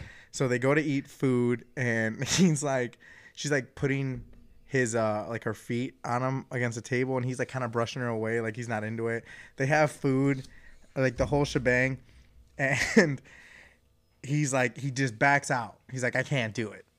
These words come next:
I just can't," you know? So he's like, "Thank you, you know, thanks for coming out, you know, I'm not gonna be able to be interested into it.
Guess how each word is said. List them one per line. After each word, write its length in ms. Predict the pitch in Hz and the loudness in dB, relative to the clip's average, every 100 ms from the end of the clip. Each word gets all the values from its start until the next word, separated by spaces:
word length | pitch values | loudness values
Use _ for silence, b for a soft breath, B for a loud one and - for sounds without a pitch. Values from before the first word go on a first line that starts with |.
| _ - 135 | _ -10 -4
I 60 | |
just 160 | 123 - | -2 -2
can't," 320 | 131 104 - - | -6 -8 -10 -10
you 100 | 127 | -6
know? 180 | 117 117 | -4 -4
So 140 | 127 | -4
he's 120 | 120 | -2
like, 200 | 117 113 - B B B - | -2 -2 -6 B B B 0
"Thank 220 | 175 170 | 0 0
you, 80 | 156 | -2
you 80 | |
know, 120 | 151 143 | -2 -2
thanks 200 | 147 143 | -2 -4
for 80 | |
coming 220 | 143 143 127 | -4 -4 -2
out, 240 | 127 123 | -2 -2
you 60 | 117 | -4
know, 320 | 110 110 107 | -4 -6 -6
I'm 120 | 120 | -2
not 180 | 123 120 | 0 0
gonna 120 | 120 | -2
be 140 | 117 113 | -2 -2
able 200 | 107 110 | -2 -4
to 240 | 107 104 | -4 -6
be 200 | 104 117 | -8 -8
interested 440 | 120 113 113 123 110 | -8 -8 -6 -4 -4
into 340 | 110 - 113 | -6 -6 -4
it. 220 | 110 110 | -4 -6